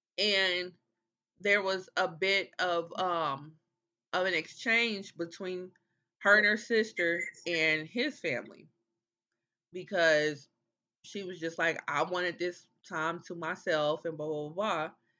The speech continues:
And they was just like, "Well, this is my brother, and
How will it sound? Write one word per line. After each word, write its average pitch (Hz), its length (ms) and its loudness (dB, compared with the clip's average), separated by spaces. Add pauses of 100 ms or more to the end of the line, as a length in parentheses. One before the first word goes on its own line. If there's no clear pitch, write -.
(300)
And 151 220 0
they 156 140 6
was 165 160 -4
just 170 160 -8
like, 165 180 0
"Well, 160 140 0
this 156 200 -4
is 180 140 -6
my 165 200 -6
brother, 165 560 0 (400)
and 156 640 -8